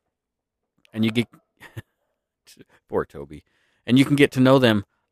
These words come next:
a little bit better. And it does give us some insight, I think, on, on how, how they felt. You know, the Declaration of Independence is one of my absolute favorites when they talk about telling us citizens, uh, uh,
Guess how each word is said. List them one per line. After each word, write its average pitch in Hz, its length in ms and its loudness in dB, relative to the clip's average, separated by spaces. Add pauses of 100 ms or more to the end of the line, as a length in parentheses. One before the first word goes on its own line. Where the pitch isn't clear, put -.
a 117 60 -6
little 117 220 2
bit 104 180 -2
better. 95 340 -2 (480)
And 123 140 -12
it 127 100 -12
does 262 200 -2
give 165 180 0
us 135 80 -6
some 113 220 0
insight, 107 500 0
I 90 60 -6
think, 95 400 -6 (400)
on, 120 220 -8
on 120 140 -8
how, 123 360 2
how 123 220 -4
they 120 120 2
felt. - 460 -6 (760)
You 110 60 -16
know, 110 80 -6
the 104 120 -16
Declaration 120 800 -4
of 110 120 -14
Independence 104 440 -10
is 98 140 -16
one 117 180 -4
of 107 160 -4
my 95 480 -10 (600)
absolute 110 540 -8
favorites 98 420 -12
when 95 100 -14
they 95 80 -14
talk - 280 -6
about 101 280 -4 (460)
telling 117 340 -8
us 110 140 -2
citizens, 104 640 -4 (220)
uh, 101 80 -14 (100)
uh, 78 60 -16